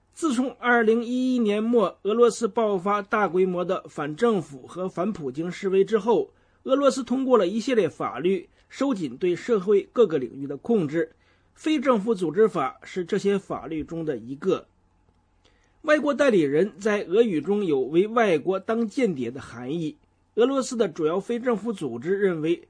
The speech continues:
这是当局在有意抹黑和侮辱他们，因此都拒绝以外国代理人的身份登记。俄罗斯媒体说，格洛斯是第一个因违反相关法律被告上法庭的非政府组织。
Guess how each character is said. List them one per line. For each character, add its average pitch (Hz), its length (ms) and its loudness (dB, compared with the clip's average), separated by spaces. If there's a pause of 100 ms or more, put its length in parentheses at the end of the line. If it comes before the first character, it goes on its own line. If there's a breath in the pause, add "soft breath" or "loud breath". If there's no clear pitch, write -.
这 240 140 2
是 208 100 -4
当 240 300 2
局 226 220 -8
在 208 180 -2
有 139 320 -2
意 208 220 0
抹 123 280 -6
黑 202 260 2
和 180 240 -6
侮 269 220 -2
辱 - 140 -2
他 139 220 -6
们， 131 200 -4 (280)
因 254 180 2
此 - 260 -8
都 220 200 0
拒 220 260 0
绝 156 240 -2
以 - 280 -10
外 226 180 2
国 214 160 0
代 208 240 0
理 120 100 -2
人 113 240 -8
的 165 100 -4
身 143 240 -6
份 123 200 -6
登 151 260 -4
记。 147 280 -6 (760)
俄 165 140 -2
罗 175 160 0
斯 - 120 -10
媒 160 160 -2
体 135 200 -6
说， 190 320 0 (420 soft breath)
格 285 140 -2
洛 311 180 4
斯 254 300 -6
是 240 120 -8
第 285 280 -4
一 277 40 0
个 233 300 2
因 220 260 -4 (220)
违 240 260 2
反 147 220 -2
相 240 240 2
关 262 180 4
法 113 300 -6
律 170 320 0 (220)
被 220 120 4
告 214 280 0
上 156 200 -6
法 120 220 -8
庭 165 240 -6
的 208 160 0
非 180 180 -2
政 156 200 -2
府 143 100 -10
组 123 240 -8
织。 156 260 -4